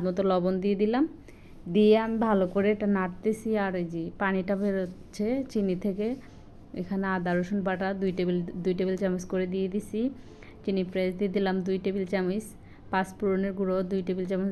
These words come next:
দিয়ে দিলাম। আমি পাঁচ ফোড়নের গুঁড়াটা আর আগে করে রাখছিলাম, তাই আর দেখাইতে পারি নাই। তো এখানে আমার এটার কালারটা আস্তে আস্তে চেঞ্জ হই-, চেঞ্জ হইতেছে। এখানে আরও চিনি লাগবে, তাই আমি আরও এক,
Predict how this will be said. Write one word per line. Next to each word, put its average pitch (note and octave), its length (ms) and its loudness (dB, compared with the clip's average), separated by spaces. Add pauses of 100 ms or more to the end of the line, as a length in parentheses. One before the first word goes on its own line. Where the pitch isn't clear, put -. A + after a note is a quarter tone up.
দিয়ে F#3+ 200 2
দিলাম। G3 280 -2 (720)
আমি F#3 280 2 (140)
পাঁচ F#3+ 240 0
ফোড়নের F#3+ 340 -2
গুঁড়াটা F#3+ 380 2
আর F3+ 180 2
আগে E3+ 260 0
করে G3 220 4
রাখছিলাম, G#3 480 2 (160)
তাই F#3 300 0
আর F#3 140 -2 (120)
দেখাইতে F#3 400 0
পারি F#3 240 2
নাই। G#3+ 220 2 (1800)
তো - 120 -6
এখানে G3 420 2 (160)
আমার F#3 240 0 (160)
এটার F3+ 300 -6
কালারটা F#3+ 440 -2
আস্তে G3+ 200 -4
আস্তে F#3 240 -6
চেঞ্জ F3+ 260 2
হই-, F#3+ 160 -4 (100)
চেঞ্জ F#3+ 280 0
হইতেছে। F#3+ 400 -4
এখানে G3 320 -2
আরও F#3 200 -2
চিনি F#3 300 0
লাগবে, F#3+ 340 -2
তাই G#3 200 0
আমি F#3 180 0
আরও F3 200 2
এক, F#3+ 200 -2